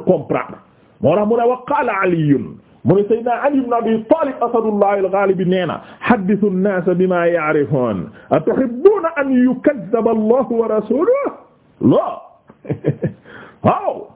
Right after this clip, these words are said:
Te hadith la boo xam ne juste après moom la ci, moom la indi ci buntu bi. Waaw. Allahu akbar. Allahu akbar.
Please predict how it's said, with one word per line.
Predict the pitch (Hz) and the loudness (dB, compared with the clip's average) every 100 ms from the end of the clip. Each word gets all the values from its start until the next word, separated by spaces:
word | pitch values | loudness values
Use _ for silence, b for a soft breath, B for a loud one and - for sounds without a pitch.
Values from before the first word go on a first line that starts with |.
| _ _ _ - | _ _ _ -4
Te | |
hadith | 135 170 202 202 | -2 0 0 0
la | |
boo | 208 214 | 0 0
xam | 233 | 0
ne | 254 220 | 0 0
juste | 359 480 - | 0 0 -2
après | 392 - 392 | -4 -4 -2
moom | 403 415 | -2 -2
la | 415 | -2
ci, | 392 | -2
moom | 392 440 | -2 -2
la | 427 415 | -4 0
indi | 370 | 0
ci | 330 | 0
buntu | 415 480 440 | -2 2 2
bi. | 294 131 - _ _ _ _ _ | 2 -4 -14 _ _ _ _ _
Waaw. | 160 120 - - _ _ _ | -2 -2 -14 -20 _ _ _
Allahu | 214 220 | -4 -2
akbar. | 139 - 123 - - - _ _ _ _ - | -6 -6 -10 -10 -12 -14 _ _ _ _ -2
Allahu | 120 185 190 | 0 2 0
akbar. | 170 - 151 123 104 | -2 -2 -4 -4 -4